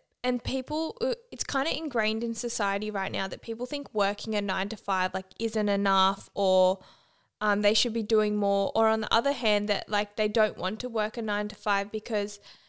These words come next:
they see people, like, working for themselves and, and, um, so I feel like TikTok plays into this so much, like, like, having that, like, wo-, like,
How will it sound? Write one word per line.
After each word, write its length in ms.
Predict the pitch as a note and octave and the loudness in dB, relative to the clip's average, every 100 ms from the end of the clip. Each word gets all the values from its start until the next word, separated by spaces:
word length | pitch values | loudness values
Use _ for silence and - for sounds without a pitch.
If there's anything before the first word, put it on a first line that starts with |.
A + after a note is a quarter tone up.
| _ | _
they 140 | A#3+ A#3 | -2 0
see 260 | - A3 | 4 4
people, 460 | A3 A#3 A3 A3+ A3+ | 4 0 0 0 0
like, 360 | G#3+ G3+ G#3 - - _ | 0 -2 -4 -20 -20 _
working 380 | G#3 G3+ G#3+ A3+ | 0 0 2 -2
for 120 | - | 0
themselves 800 | B3 C4 - E4 D#4+ C#4+ B3+ A#3+ | 0 0 2 8 10 10 8 6
and, 320 | A#3+ A3 G#3 - | 2 2 0 -4
and, 240 | A3 G#3 G#3+ - _ _ _ | -2 -2 -6 -12 _ _ _
um, 360 | A3 G3+ G3+ G3 _ _ _ A#3 | -6 -4 -4 -6 _ _ _ -10
so 160 | - - | -6 -6
I 60 | |
feel 140 | - D#4+ | -4 -4
like 120 | - | -2
TikTok 420 | C#4+ A#3 A#3+ A3 | -6 -4 -6 -6
plays 300 | A3 A3 A3 | -4 -4 -2
into 160 | A3 A3 | -4 -4
this 160 | A3+ | -4
so 260 | - G#3 G#3 | -2 0 -2
much, 400 | F#3 F#3 B3+ - | -2 -4 -2 -2
like, 220 | G#3 - - - - _ _ _ _ _ - - _ _ _ _ _ - | -2 -4 -16 -18 -20 _ _ _ _ _ -20 -20 _ _ _ _ _ -4
like, 260 | A#3 A3 | -2 0
having 360 | - A#3 A3+ A3+ | 0 0 2 2
that, 200 | G#3+ - | 0 2
like, 260 | G#3 G#3+ - _ _ _ _ - - | 0 0 -6 _ _ _ _ -20 -10
wo-, 300 | A3+ A3+ G#3+ - | -2 2 0 -2
like, 360 | F#3+ C#3+ - | -6 -4 -6